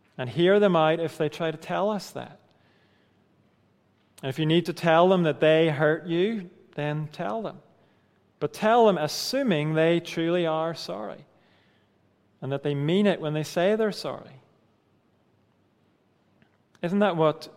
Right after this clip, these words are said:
you want people to think of you? That your intentions are genuinely good, even when you get it wrong?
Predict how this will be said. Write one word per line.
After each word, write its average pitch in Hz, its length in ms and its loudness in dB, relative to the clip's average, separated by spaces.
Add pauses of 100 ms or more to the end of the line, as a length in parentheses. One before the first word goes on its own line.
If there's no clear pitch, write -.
(320)
you 151 240 -2
want 151 240 0
people 143 280 -6
to 135 60 -6
think 131 240 -10
of 113 120 -12
you? 160 340 -8 (1160)
That 151 120 -4
your 139 120 0
intentions 156 760 -4
are 147 380 0
genuinely 147 680 -4
good, 175 460 -8 (220)
even 139 240 -4
when 151 100 -6
you 143 80 -6
get 135 180 -2
it 135 60 -6
wrong? 160 420 -8